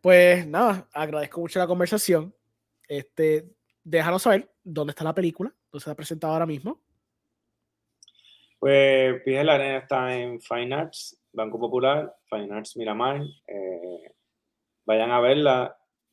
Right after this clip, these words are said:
Speaker 2: Si les gusta, lo dicen, y si no les gusta también, me lo pueden escribir por Instagram o por Facebook y lo hablamos. A mí me encanta hablar con la gente de las cosas que piensan de mi película, porque al fin y al cabo lo que yo pienso de mi película no es la realidad, porque se hace para un público.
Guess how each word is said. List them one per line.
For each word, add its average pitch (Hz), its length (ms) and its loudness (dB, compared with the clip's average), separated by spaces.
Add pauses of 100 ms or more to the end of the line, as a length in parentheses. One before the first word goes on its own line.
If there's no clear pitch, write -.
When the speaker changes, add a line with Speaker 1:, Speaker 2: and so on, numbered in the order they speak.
(600)
Speaker 2:
Si - 260 -8
les 104 160 -4
gusta, 123 300 2
lo 117 120 2
dicen, 143 340 -4
y 113 60 -8
si 110 140 -12
no 104 100 -10
les 107 140 -4
gusta 117 280 -6
también, 120 500 -2
me 127 100 -6
lo 104 100 -4
pueden 101 200 -8
escribir 110 380 -2
por 107 180 -2
Instagram 110 500 -2
o 101 80 -8
por 101 180 -6
Facebook 117 480 -2
y 107 60 -4
lo 104 120 0
hablamos. 107 460 0
A 104 40 -12
mí 101 80 -12
me 104 100 -12
encanta 110 380 -2
hablar 104 240 0
con 107 120 0
la 98 100 0
gente 104 400 -10 (440)
de 107 140 -2
las - 100 -2
cosas 107 260 -14
que 107 100 -4
piensan 107 340 -8
de 101 80 -4
mi 101 100 -6
película, 113 580 -2 (320)
porque 113 220 -2
al 104 60 0
fin 110 160 -6
y 110 40 -2
al 107 120 -4
cabo 120 240 6
lo 117 100 6
que 110 120 2
yo 117 140 4
pienso 127 340 0
de 123 80 2
mi 120 80 -4
película 123 420 2
no 117 100 -2
es 113 60 -2
la 110 120 -4
realidad, 107 440 0
porque 98 200 -10
se - 120 -8
hace 101 160 -8
para 107 160 -2
un 98 80 -10
público. 98 480 -6